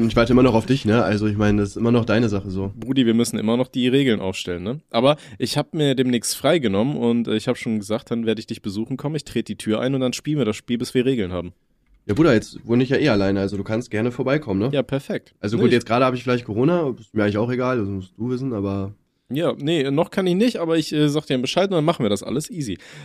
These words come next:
Speaker 2: Ähm, nee, aber hier zum Thema diese Pissrinnen auf Festivals. Hab ich dir die Geschichte erzählt, wie auf dem Southside mal so ein Ding explodiert ist?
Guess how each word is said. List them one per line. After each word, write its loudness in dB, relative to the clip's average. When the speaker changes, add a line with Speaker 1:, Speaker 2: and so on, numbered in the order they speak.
Speaker 2:
Ähm, 4
nee, 4
aber 2
hier 2
zum 2
Thema 2
diese -2
Pissrinnen -2
auf -2
Festivals. -4
Hab -2
ich -6
dir 4
die -4
Geschichte -2
erzählt, -2
wie -4
auf 0
dem -2
Southside -6
mal -2
so -2
ein -2
Ding -4
explodiert -6
ist? -6